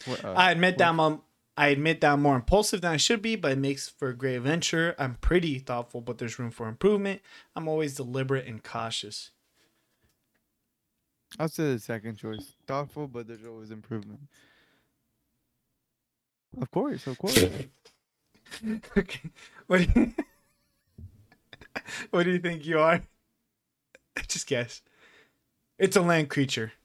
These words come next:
Speaker 2: to make it
Speaker 1: It's a land?
Speaker 2: It's a land creature, yeah.
Speaker 1: Fucking ostrich?
Speaker 2: <laughs> You're a warthog.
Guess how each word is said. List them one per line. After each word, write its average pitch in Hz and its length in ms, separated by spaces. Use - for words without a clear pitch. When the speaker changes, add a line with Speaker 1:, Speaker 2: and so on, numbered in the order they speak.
Speaker 2:
to 135 120
make 123 240
it 123 200
Speaker 1:
It's - 120
a 127 60
land? 117 320
Speaker 2:
It's 147 200
a 147 40
land 127 260
creature, 120 460
yeah. - 160
Speaker 1:
Fucking 117 240
ostrich? 135 520
Speaker 2:
<laughs> - 1500
You're 208 220
a 185 60
warthog. 190 680